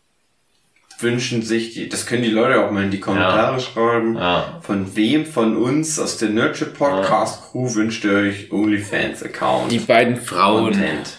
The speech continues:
Speaker 2: Die beiden Frauen.
Speaker 1: Ja.
Speaker 2: Ich überleg da nicht. Ich sag einfach die beiden Frauen, weil das die richtige Antwort ist. Katrin, Marlina,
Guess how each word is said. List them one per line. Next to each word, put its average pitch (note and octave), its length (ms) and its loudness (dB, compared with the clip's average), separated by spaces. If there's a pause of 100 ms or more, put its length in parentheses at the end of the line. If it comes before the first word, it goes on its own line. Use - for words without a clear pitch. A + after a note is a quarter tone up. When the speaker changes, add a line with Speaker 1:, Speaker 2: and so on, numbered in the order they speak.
(120)
Speaker 2:
Die - 60 -12
beiden - 360 -2
Frauen. - 560 0
Speaker 1:
Ja. F#2+ 80 0
Speaker 2:
Ich - 140 -4
überleg G2+ 500 2
da F#2+ 180 2
nicht. F#2 380 -2
Ich - 140 -10
sag G2 200 -2
einfach F#2+ 320 -4
die F#2+ 120 -6
beiden - 340 -2
Frauen, G#2 460 0
weil F#2+ 180 4
das F#2+ 180 -2
die F#2 140 -4
richtige - 420 -4
Antwort E2+ 420 -4
ist. - 380 -10 (2000)
Katrin, C3 560 2
Marlina, A2+ 1000 2